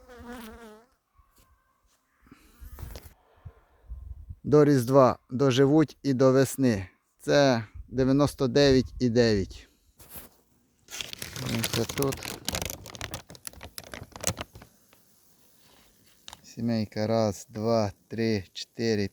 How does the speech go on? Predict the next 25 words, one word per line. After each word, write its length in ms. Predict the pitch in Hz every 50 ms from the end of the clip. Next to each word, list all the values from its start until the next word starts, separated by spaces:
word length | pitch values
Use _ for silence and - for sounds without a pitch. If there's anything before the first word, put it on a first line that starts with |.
| _
п'ять, 380 | - 113 113 110 107 101 95 -
шість, 520 | - - - - 120 117 110 98 92 -
сім, 400 | - - - 117 117 117 110 104 _ _ -
вісім, 460 | 107 104 113 117 101 - - 101 95
на 140 | 98 107 110
дев'ять. 540 | 104 107 120 123 123 123 127 123 - _ _ _ _ _ _ _ _ _ _ _ - _ _ _ _ _ _ _ _ -
І, 120 | 113 110
кажеться, 580 | - _ - 113 110 107 107 104 - - 110 110
на 140 | 107 107 107
десятій 600 | 101 110 104 - - - 107 101 98 - - 98
там 280 | - - 98 98 101 98
є. 260 | 98 95 95 92 87 _ _ _ _ _ _ _ _ _ _ - -
Сидить 380 | - - 190 180 202 202 180
біля 240 | 151 160 151 143 135
передньої 480 | - - 131 127 131 127 117 120 120 113
стінки. 460 | - - - 131 123 117 107 - 151
Ну, 140 | 175 190 185
цій 200 | - - 180 165
сім'ї 460 | - - 160 156 151 151 156 156 151
нічого. 600 | 143 131 120 - - 139 131 123 117 113 110 101 - _ _ _ _ _ _ _ _ _ _ _ _ _
Кормів 400 | - 143 139 139 139 139 135 123
достатньо, 640 | 117 127 123 - - - 147 143 131 - - 123 120
її 240 | 117 120 120 123 113
вистачить 560 | 113 120 110 - - - 104 - - 107 -
спокійно. 800 | - _ - 110 101 - _ - 113 107 104 95 92 90 90